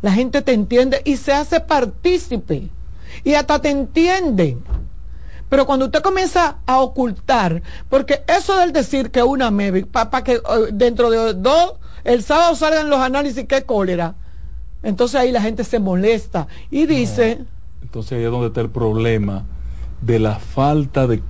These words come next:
Speaker 2: credibilidad
Speaker 1: Credibilidad.
Speaker 2: en los datos que ofrece el
Speaker 1: Ya.
Speaker 2: gobierno. Señores, si quieren tener claro ese elemento, lean las últimas declaraciones de el joven Jiménez,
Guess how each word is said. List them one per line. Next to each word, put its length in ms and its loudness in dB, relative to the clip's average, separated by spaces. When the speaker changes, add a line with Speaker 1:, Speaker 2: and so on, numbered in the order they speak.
Speaker 2:
credibilidad 420 6
Speaker 1:
Credibilidad. 920 2
Speaker 2:
en 380 2
los 320 -2
datos 560 2
que 80 0
ofrece 540 0
el 80 4
Speaker 1:
Ya. 40 2
Speaker 2:
gobierno. 720 2
Señores, 460 4
si 100 -2
quieren 420 2
tener 380 2
claro 460 2
ese 180 0
elemento, 640 0
lean 640 2
las 240 -2
últimas 480 0
declaraciones 880 -2
de 580 4
el 160 2
joven 400 2
Jiménez, 800 0